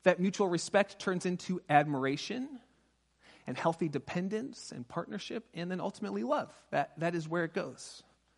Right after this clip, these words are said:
The downside of this model is that there's a high likelihood that after eighteen or twenty years, when your kids go off to high school or off to college,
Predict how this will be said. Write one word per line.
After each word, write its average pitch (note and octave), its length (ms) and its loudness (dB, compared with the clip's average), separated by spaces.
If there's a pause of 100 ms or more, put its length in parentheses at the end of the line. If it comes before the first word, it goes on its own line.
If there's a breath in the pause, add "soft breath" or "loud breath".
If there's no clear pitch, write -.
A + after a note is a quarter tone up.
(440 loud breath)
The E3 80 4
downside G#3 800 2
of C3 100 -2
this C3+ 180 -6
model A2 280 -6 (960 loud breath)
is E3+ 100 -2
that F3 80 -2
there's G3 160 4
a G3 60 4
high A#3+ 400 4
likelihood A#3 800 4
that E3 160 0
after E3 400 4
eighteen G3+ 460 2
or E3 60 0
twenty F#3+ 280 -2
years, F3 360 2
when E3 120 0
your D3 80 4
kids F#3 260 -2
go F3 180 2
off F3 200 2
to E3+ 80 -10
high - 180 -2
school - 300 -4
or F3+ 100 6
off D#3+ 160 10
to E3 80 -8
college, G#3 500 0